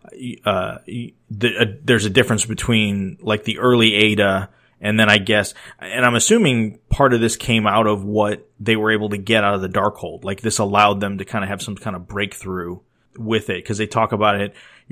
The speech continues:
Basically, the brain is like a quantum computer, and it's, it's almost holographic when he starts, uh, to play around,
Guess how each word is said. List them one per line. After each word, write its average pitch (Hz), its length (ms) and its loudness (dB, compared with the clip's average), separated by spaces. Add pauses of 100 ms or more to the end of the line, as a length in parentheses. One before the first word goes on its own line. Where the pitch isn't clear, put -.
Basically, 120 540 4
the 101 140 -6
brain 113 560 0
is 104 160 -6
like 101 160 -4
a 95 80 -6
quantum 110 480 -2
computer, 110 800 -2
and 98 440 -10
it's, - 300 -10
it's 117 160 -4
almost 156 260 0
holographic 101 760 0
when 101 100 -6
he 98 80 -8
starts, - 640 -10
uh, 92 180 -10
to 95 140 -12
play 101 200 -6
around, 95 580 -10